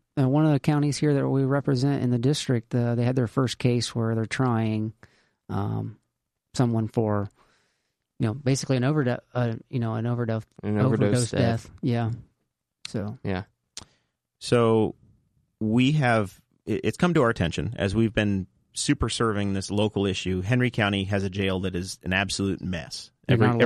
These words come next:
Speaker 1: alone.
Speaker 3: candidate that's come
Speaker 1: You're
Speaker 3: through.
Speaker 1: not alone.
Speaker 3: Uh, and as we've, we've looked at it, Delaware County, your home county, is turning a middle school into a prison, into a jail.
Speaker 1: That's the plan.
Speaker 3: Han-, Hancock County has it on their ballot.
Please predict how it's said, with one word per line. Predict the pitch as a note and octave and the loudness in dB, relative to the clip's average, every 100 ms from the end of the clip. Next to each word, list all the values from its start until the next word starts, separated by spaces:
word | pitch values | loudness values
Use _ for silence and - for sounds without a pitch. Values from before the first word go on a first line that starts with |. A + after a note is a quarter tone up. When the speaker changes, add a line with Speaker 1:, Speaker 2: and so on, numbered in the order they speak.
| A#2+ | 2
Speaker 1:
alone. | |
Speaker 3:
candidate | A2+ B2+ A2 F#2+ | 0 0 0 -2
that's | |
come | - G#2+ | -2 0
Speaker 1:
You're | B2+ | 2
Speaker 3:
through. | B2 | 2
Speaker 1:
not | A#2+ | 2
alone. | A2 A2 - _ _ _ _ | -2 -6 -10 _ _ _ _
Speaker 3:
Uh, | G#2 G2+ - | 0 0 0
and | A#2+ A2 - | -2 0 0
as | A#2 | 0
we've, | A#2+ A2+ G#2+ - | 0 0 -4 -12
we've | - A#2 A#2 | -2 0 2
looked | D3+ F2+ | 0 2
at | F#2 | 2
it, | G#2 - _ _ - | 0 -4 _ _ 0
Delaware | G#2 G2+ | 2 0
County, | - G2+ G#2 | 0 0 2
your | G#2+ | 2
home | A#2+ G#2+ | 2 0
county, | G2+ F#2+ G2 G#2+ | 0 0 0 -2
is | G2 | -2
turning | - G#2 G2+ | 0 0 2
a | G2 | 2
middle | G#2+ G#2+ | 2 2
school | - G2 F#2+ F#2+ | 0 0 0 0
into | F#2 - | -2 -2
a | G2 | -4
prison, | - F#2+ F2 G2 | -2 -2 -2 -2
into | B2+ G#2 | 0 2
a | G#2 | 2
jail. | G#2 E2+ F#2 - _ _ | 0 -2 -4 -8 _ _
Speaker 1:
That's | A2+ - | -6 -4
the | A#2+ | -6
plan. | - A2 G2+ G2+ - | -2 0 -2 -4 -8
Speaker 3:
Han-, | G#2 B2 - | -2 0 2
Hancock | C3 C3+ C3+ | 2 2 0
County | - G#2+ G#2 | 0 0 2
has | G#2+ G2+ | 2 2
it | G#2 | 2
on | G2+ | 2
their | A2 | 2
ballot. | A#2 F#2+ G#2 | 0 0 -4